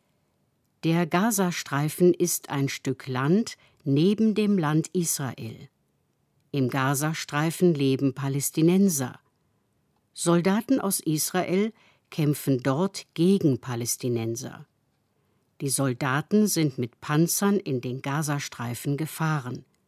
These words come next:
Viele Menschen sind schon gestorben. Die israelischen Soldaten sind in der Nacht zum achtzehnten Juli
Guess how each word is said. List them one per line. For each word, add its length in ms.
Viele 480
Menschen 580
sind 280
schon 300
gestorben. 680
Die 140
israelischen 920
Soldaten 800
sind 260
in 140
der 120
Nacht 360
zum 300
achtzehnten 720
Juli 500